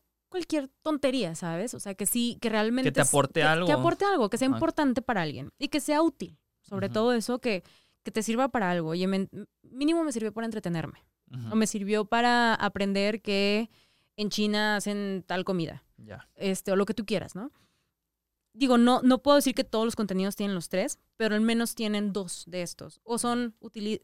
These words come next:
Speaker 1: tienen utilidad y, y, y son también de calidad, o son relevantes y tienen calidad, o ahí vas
Speaker 2: Ok.
Speaker 1: mezclando, ¿no? Y eso se utiliza mucho también en medios de comunicación, pero creo que eso es como lo más, lo más importante al crear contenido y también para distinguirte, que,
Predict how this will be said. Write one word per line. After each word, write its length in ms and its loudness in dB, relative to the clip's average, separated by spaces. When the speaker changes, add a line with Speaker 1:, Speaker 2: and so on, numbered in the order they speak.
Speaker 1:
tienen 260 -2
utilidad 540 0
y, 340 -2
y, 480 -16
y 100 -20
son 200 -8
también 340 -2
de 80 -2
calidad, 460 0
o 120 -6
son 140 -2
relevantes 400 -4
y 40 -18
tienen 200 -16
calidad, 460 0
o 240 -4
ahí 140 -4
vas 140 0
Speaker 2:
Ok. 40 0
Speaker 1:
mezclando, 380 -2
¿no? 160 -6
Y 140 6
eso 220 6
se 80 2
utiliza 320 2
mucho 200 2
también 200 0
en 60 2
medios 120 0
de 60 -2
comunicación, 560 2
pero 180 4
creo 180 2
que 100 -2
eso 120 -2
es 80 -6
como 160 -2
lo 140 2
más, 580 -2
lo 200 2
más 200 2
importante 360 -2
al 60 -4
crear 180 -2
contenido 360 -2
y 40 -4
también 280 2
para 200 0
distinguirte, 720 -4
que, 360 -4